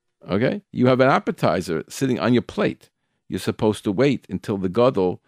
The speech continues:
the greater person who is there, starts to eat.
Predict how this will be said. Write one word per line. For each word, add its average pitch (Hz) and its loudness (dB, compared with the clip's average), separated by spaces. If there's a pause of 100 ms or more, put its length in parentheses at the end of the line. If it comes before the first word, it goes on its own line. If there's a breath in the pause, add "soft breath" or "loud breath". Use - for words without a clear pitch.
(260)
the - -14
greater 123 2
person 107 -2 (340)
who 98 -6
is 90 -6
there, 110 0 (600)
starts - -2
to - -18
eat. - -8